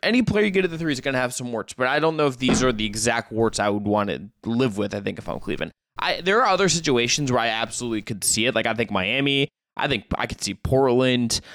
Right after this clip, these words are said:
I could see, like, Minnesota. Like, I, there are teams where I totally could get them being like, "All right, let's roll the dice in Dylan Brooks." I didn't, like, really, I, I don't think what Shaq had to say, like, where he had, like, thinks he'll be out of the league, to me feels accurate. But I don't know if Cleveland's, like, the right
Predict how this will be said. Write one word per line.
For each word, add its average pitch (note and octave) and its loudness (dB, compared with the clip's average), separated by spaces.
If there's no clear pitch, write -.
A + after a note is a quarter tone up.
I A#2+ -2
could A#2+ -2
see, G#2+ 0
like, F2 -4
Minnesota. C#3+ 2
Like, D3+ -2
I, D#3 0
there F3 0
are G#3+ 2
teams F#3 0
where C#3+ 4
I B2 2
totally C#3 4
could A#2 -4
get G#2+ -2
them A#2+ 0
being A2+ 2
like, G#2+ 0
"All D3 4
right, B2 2
let's A#2+ -4
roll B2+ 2
the B2+ 4
dice A#2 2
in A#2 -4
Dylan A#2 2
Brooks." G2+ -4
I C3+ 0
didn't, E3 0
like, D3 0
really, C3 2
I, C#3 -2
I - -2
don't D3+ 0
think D3+ -4
what C3 2
Shaq A2+ 0
had G#2+ -2
to G2+ -4
say, G2+ 2
like, F#2+ -2
where G#2+ 0
he G#2 2
had, G2+ 0
like, G#2+ -4
thinks A2 -4
he'll A2+ -4
be A2 2
out G#2+ 2
of G2 0
the G2 -4
league, G2 -2
to - -8
me G2+ -2
feels G2 -4
accurate. G2 -2
But D#3 2
I C#3+ -2
don't D#3 0
know D3+ 2
if - -4
Cleveland's, B2+ 0
like, A2+ 0
the A2 0
right G#2+ 0